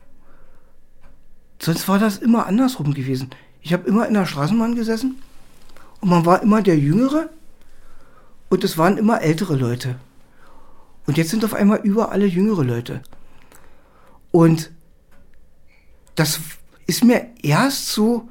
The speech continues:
nach meinem fünfzigsten Lebensjahr aufgefallen. Erst wenig und jetzt so ist es so richtig so erschreckend. Ja, dass man dann so sagt,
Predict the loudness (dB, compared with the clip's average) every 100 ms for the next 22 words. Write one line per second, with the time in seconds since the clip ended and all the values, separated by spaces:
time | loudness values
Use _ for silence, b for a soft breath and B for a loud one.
0 | B B B B B B B 2 2 2
1 | 2 2 0 0 0 0 -8 -8 -6 -2
2 | 0 2 0 -4 -8 -8 -12 -12 -12 -8
3 | -8 -8 b b b b b 2 2 0
4 | 4 6 6 4 0 -12 b b b b
5 | b b b b -4 2 2 2 -2 -4
6 | -2 -2 -2 -4 -4 -4 -4 -6 -6 -6
7 | -8 -8 -8 -6 -10 -12 -20 b b b
8 | b b b b b -2 -2 -2 b b
9 | b -10 -4 0 2 4 2 2 0 0
10 | -4 -12